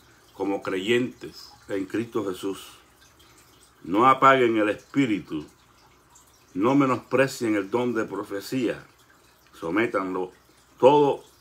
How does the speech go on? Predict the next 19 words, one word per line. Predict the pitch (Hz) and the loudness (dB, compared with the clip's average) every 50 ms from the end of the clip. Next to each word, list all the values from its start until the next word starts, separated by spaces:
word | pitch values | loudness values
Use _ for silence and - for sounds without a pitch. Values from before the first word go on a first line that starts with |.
| _ _ _ _ _ _ _ _ | _ _ _ _ _ _ _ _
a | - 87 90 - | -8 -8 -6 -4
prueba | - 104 123 143 147 147 135 - - | 0 2 2 4 2 0 -2 -4 -6
y | - 104 | -8 -8
retengan | 87 85 85 80 76 - 95 98 107 113 113 110 107 110 107 - _ - | -6 -6 -6 -8 -6 -6 -4 -4 -4 -4 -4 -6 -8 -8 -10 -14 _ -16
lo | 85 82 78 76 | -14 -12 -10 -10
bueno. | 76 82 92 95 90 82 76 73 - _ _ _ _ _ _ _ _ _ _ - _ _ _ _ _ _ _ - - | -8 -6 -6 -6 -6 -6 -8 -12 -16 _ _ _ _ _ _ _ _ _ _ -20 _ _ _ _ _ _ _ -6 -4
Apártense | 104 98 - - 147 156 156 - - - 110 101 95 95 - - 92 92 | -4 -2 4 6 6 6 6 4 0 -4 -4 -4 -4 -4 -4 -4 -2 -2
de | 92 92 | -2 -2
toda | 90 - - 117 120 120 117 110 | -4 -2 2 2 4 4 4 2
clase | - - 101 107 107 107 - - - 110 107 - - _ _ _ _ _ _ - - _ _ - | 0 2 2 2 2 0 -6 -8 -8 -8 -8 -10 -14 _ _ _ _ _ _ -20 -20 _ _ -18
de | - 87 82 82 73 | -18 -12 -10 -10 -10
mal. | 73 82 90 90 82 73 67 - - _ _ _ _ _ _ _ _ _ _ _ _ _ _ _ _ _ _ _ _ _ _ - | -6 -4 -2 -2 -2 -4 -8 -14 -20 _ _ _ _ _ _ _ _ _ _ _ _ _ _ _ _ _ _ _ _ _ _ -8
Que | - 82 82 | -6 -4 -2
Dios | 92 117 143 151 143 143 | 0 0 0 0 0 2
mismo, | 135 147 156 151 - 85 80 73 71 - - - _ _ _ _ _ _ _ _ _ _ _ _ _ _ - | 6 6 6 6 6 0 -8 -10 -10 -12 -16 -20 _ _ _ _ _ _ _ _ _ _ _ _ _ _ -4
el | 95 95 95 | -4 -2 -2
Dios | 85 107 127 - 143 | 2 2 2 4 4
de | 131 123 | 2 2
paz, | - - 135 135 131 131 - - - - - | 2 2 2 2 2 0 -2 -10 -16 -18 -20